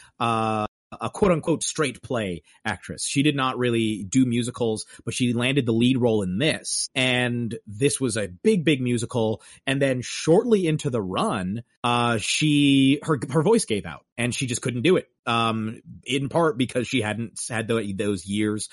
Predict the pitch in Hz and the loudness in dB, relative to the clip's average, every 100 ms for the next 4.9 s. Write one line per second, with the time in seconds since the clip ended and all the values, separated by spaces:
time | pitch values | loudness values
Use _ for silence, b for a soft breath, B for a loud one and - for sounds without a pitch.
0 | B B 101 87 123 120 117 113 - 104 | B B -8 0 2 2 0 -2 -2 -2
1 | 95 110 110 - 120 120 107 101 95 101 | 0 -2 -2 -4 -2 -2 -2 -2 0 -2
2 | 95 90 92 143 185 135 98 101 95 - | -2 -6 -2 2 2 0 -4 -4 -6 -8
3 | B - 107 104 104 110 104 101 98 104 | B -6 -2 0 0 -2 -2 -2 -2 -4
4 | 98 95 - 95 90 87 104 208 185 | -4 -4 -6 -6 -6 -6 -2 0 0